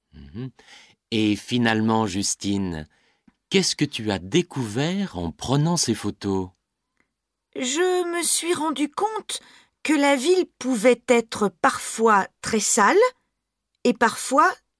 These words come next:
Speaker 2: très propre. Ça m'a étonné les différences qui existaient entre les quartiers. Il y a de très beaux quartiers qui sont propres, mais d'autres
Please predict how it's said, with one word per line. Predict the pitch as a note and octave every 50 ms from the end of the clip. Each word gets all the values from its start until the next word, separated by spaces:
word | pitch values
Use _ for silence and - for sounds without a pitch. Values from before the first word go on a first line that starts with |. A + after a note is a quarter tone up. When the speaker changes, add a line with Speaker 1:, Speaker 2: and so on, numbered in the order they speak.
| _ _ _
Speaker 2:
très | - F#4 F#4+
propre. | F#4+ - - D#3+ C#3+ - - - - - _ _ _ _ _ _ _ _ _ _ _ _ _ _ _ - - - - - - _ _ _
Ça | - - - - F4+
m'a | F4+ F#4 F#4+ G4 G4
étonné | A4 G#4 - - F#4+ D#4 C#4+ C#4+ - C4+ A#3 - - _ _ _ _ _ _
les | A3+ A#3 A#3+ B3 B3
différences | G3+ F#3+ G3 D#4+ G#4 - - D4+ C4+ B3 D#4+ A4 A#4 - - -
qui | - - - A3+
existaient | A#3 G#3+ F#3+ G3+ G#3 B3+ - - - - - E4+ F4 E4+ - - _
entre | - B3 C4 B3 - -
les | B3 A3+ A3+ A3+
quartiers. | - A#3 - - - - - A#3 A#3 G#3+ - - _ _ _ _ _ _ _ _ _ _ _ _ _ _ _ _ _ _
Il | B3 B3 A#3+ B3 B3
y | C#4
a | D#4 D#4 D4+
de | G#3 F#3 A3 G#3+
très | G#3 - - - - B3
beaux | G#3 E3+ G3+ F#3+
quartiers | - G#3 G3 F#3+ - - - - D4+ F#4+ A4 B4 - _ _ _ _ _ _
qui | - E3+
sont | - - - F3+ E3+ E3
propres, | F3 - - F#4 A4+ A4+ - - - - _ _ _ _ _ _ _ _ _ _ _ _ _ _ _
mais | A3 B3 C4 C4+
d'autres | G#3 G3 G#4+ B4+ C5+ B4+ - - - -